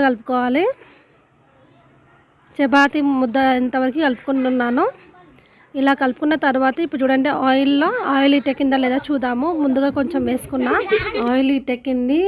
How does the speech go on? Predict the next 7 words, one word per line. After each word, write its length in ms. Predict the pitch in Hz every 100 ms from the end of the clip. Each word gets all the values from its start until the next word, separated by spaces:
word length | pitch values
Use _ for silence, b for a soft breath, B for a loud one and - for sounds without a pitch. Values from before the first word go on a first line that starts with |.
| 392 330 269 233 269
ఇదంతా 280 | 269 240 233
బెల్లం 300 | 233 240 240
బూర 140 | 240 254
కూడా 160 | 254
బ-, 340 | 254 247 240 233 226
బయటకు 260 | 226 262
వచ్చేస్తుందండి. 760 | 262 269 254 277 233 220 233 349